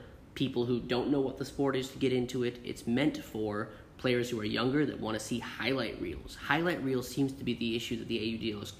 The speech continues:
is really going after. I've even seen some promotional material that talk about most highlight-worthy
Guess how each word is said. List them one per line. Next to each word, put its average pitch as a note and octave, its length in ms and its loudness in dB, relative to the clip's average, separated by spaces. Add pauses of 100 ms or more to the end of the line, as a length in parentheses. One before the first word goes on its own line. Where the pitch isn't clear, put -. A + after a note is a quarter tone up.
is - 140 -6
really A2 160 -2
going G2+ 280 -4
after. - 380 -6 (320)
I've A#2+ 120 2
even B2+ 200 2
seen B2 180 2
some A2 140 -2
promotional A#2+ 440 2
material B2+ 340 2
that A#2 120 -6
talk A2 220 -6
about A2+ 260 -8
most D#3+ 320 4
highlight-worthy C3+ 1040 2